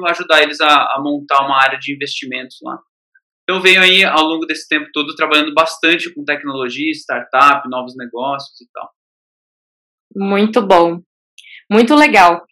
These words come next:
Speaker 2: E é interessante que o, o Institute for the,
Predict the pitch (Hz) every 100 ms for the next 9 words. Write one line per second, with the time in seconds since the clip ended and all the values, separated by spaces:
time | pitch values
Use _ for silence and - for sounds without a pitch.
0 | _ - 208 214 220 220 226 226 240 233
1 | 233 247 262 294 262 247 - 233 233 226
2 | 220 214 202 190 185 180 180 165 - 190
3 | 190 185 - 196 220 226 226 220 - 208
4 | 175